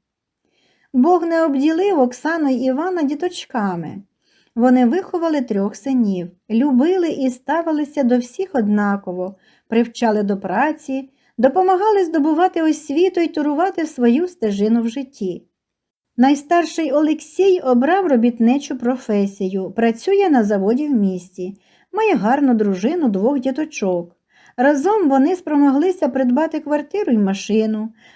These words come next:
Вже сина і дочку поставили на ноги. У найменшого Павла перший шлюб був невдалим.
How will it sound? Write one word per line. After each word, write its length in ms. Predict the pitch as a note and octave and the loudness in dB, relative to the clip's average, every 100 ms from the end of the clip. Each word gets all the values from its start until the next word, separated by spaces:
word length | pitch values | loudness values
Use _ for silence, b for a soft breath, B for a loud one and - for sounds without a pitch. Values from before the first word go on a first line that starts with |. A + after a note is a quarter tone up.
| b | b
Вже 440 | A3 A#3 C#4 C4+ | -4 2 4 4
сина 420 | B3 - C4 B3 B3 | 0 0 2 4 4
і 100 | A#3+ | 4
дочку 480 | A#3+ A#3+ - G4 A4 | 2 0 -4 -4 -2
поставили 560 | F#3 F#3+ G#3 A3+ D4+ C#4+ | -4 -4 -4 -2 -2 -2
на 140 | D4+ | 0
ноги. 520 | C4+ G#3 F#3+ F3+ F3 - _ _ _ - | 0 0 -2 -6 -10 -12 _ _ _ -2
У 80 | A#3 | 2
найменшого 800 | A3+ A3+ A3+ A3+ A3+ A#3 A3+ | 4 4 2 0 0 -2 -2
Павла 600 | A3 - G4+ F4 A3 G3+ G3+ B B B B | -4 -4 -4 0 0 0 -6 B B B B
перший 440 | G4 A4 - G4 F4+ | -2 -2 0 0 0
шлюб 420 | - B3+ C#4+ D#4 | 0 0 2 2
був 360 | A#3+ A3+ C4 | 2 2 2
невдалим. 840 | C4+ E4+ D#4 A#3 A3 G3+ G#3 G#3 A3+ | 2 0 0 0 0 0 -2 -4 -8